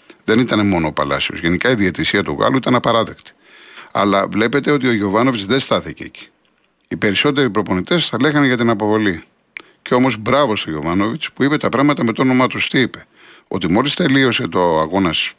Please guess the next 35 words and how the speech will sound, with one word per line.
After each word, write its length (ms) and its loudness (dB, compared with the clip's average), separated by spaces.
πήγαν 200 2
στα 100 -6
αποδυτήρια, 500 -2
μίλησε 320 0
με 60 0
τους 160 -6
παίκτες, 380 -4
κάνει 260 0
τις 140 -6
αλλαγές. 460 0
Βαγιανίδης, 540 2
Σπόραρ, 360 0
μέσα 300 0
σε 140 -2
δέκα 220 0
λεπτά 300 -2
μένουνε 440 2
και 480 2
οι 80 0
παίκτες 380 -2
της 100 -4
Σλάβια, 480 0
δέκα. 340 -6
Βέβαια 220 0
στην 200 0
αρχή 200 -2
έδειξε 300 0
κάρτα, 500 -2
δεν 180 -2
κατάλαβα 440 -2
γιατί 280 0
έδειξε 320 -2
κάρτα 280 -2
στο 160 -2
Σπόραρ 480 0